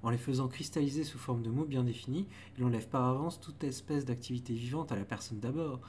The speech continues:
et ensuite aux sentiments dont elle est émue. Il verra alors d'un côté un moi toujours identique à lui-même, et de l'autre des sentiments contraires, non moins invariables,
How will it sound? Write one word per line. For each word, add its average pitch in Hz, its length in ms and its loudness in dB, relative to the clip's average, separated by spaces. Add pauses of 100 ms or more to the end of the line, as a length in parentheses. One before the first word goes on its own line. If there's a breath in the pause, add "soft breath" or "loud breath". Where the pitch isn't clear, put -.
(220 loud breath)
et 104 80 -2
ensuite 160 360 -2
aux 170 40 2
sentiments 110 460 -6
dont 107 240 -12
elle 120 100 -8
est 110 80 -8
émue. 104 220 -10 (1040 loud breath)
Il 110 80 -4
verra 113 260 2
alors 110 220 0
d'un 113 140 0
côté 127 320 0
un 160 100 4
moi 123 180 4
toujours 120 320 -2
identique 156 460 0
à 131 40 0
lui-même, 110 380 -2 (400 loud breath)
et 123 100 2
de 120 100 2
l'autre 151 320 4
des 113 80 -2
sentiments 127 380 0
contraires, 131 520 0 (160)
non 151 140 2
moins 185 280 6
invariables, 135 540 0